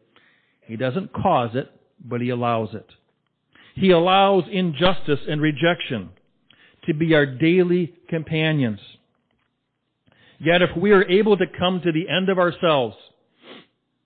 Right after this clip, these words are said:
to admit weakness, admit we can't do it all, admit we don't understand it all,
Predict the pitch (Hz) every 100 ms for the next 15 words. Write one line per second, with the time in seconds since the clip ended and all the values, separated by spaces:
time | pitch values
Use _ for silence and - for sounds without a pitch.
0 | _ _ _ - - 156 170 190 208 156
1 | 156 - 110 - - _ 160 151 190 202
2 | 165 160 175 165 147 147 135 113 131 151
3 | 175 208 208 175 170 180 165 156 143 -
4 | 156 151 143 127 117 98